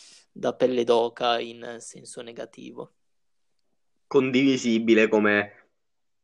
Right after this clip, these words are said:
Speaker 2: come idea, perché effettivamente non è, non è questo gran performer Baron Corbin, però,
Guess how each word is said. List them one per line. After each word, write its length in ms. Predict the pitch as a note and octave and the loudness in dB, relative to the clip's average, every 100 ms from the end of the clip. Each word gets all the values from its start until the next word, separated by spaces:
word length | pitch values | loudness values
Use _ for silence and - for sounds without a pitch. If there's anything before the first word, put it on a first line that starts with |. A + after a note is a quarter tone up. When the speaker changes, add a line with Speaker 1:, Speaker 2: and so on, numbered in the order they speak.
| _ | _
Speaker 2:
come 240 | B2 A#2 | 4 6
idea, 600 | A#2 A#2 A#2+ A#2+ G#2+ G2+ | 8 8 6 6 6 4
perché 280 | - A2 B2+ | 2 0 2
effettivamente 680 | A#2 A#2+ - A2+ A#2+ A#2 A#2 | 2 0 4 4 4 4 4
non 140 | G#2+ | 4
è, 300 | F#2+ G2 G2 | 4 4 2
non 500 | F#2+ F#2 F#2 F2+ F#2 | 0 -2 -4 -4 -4
è 100 | G2 | -4
questo 300 | - B2 - | -4 -4 0
gran 240 | A2 G#2+ G#2+ | 2 2 2
performer 680 | A2+ A2 A#2 A2 A2+ G#2+ | 0 0 2 4 4 2
Baron 280 | G#2 G#2 B2 | 4 4 4
Corbin, 480 | B2 A2 G#2+ G#2+ G#2 | 4 4 6 2 2
però, 420 | B2+ B2 A#2 - | 4 6 4 2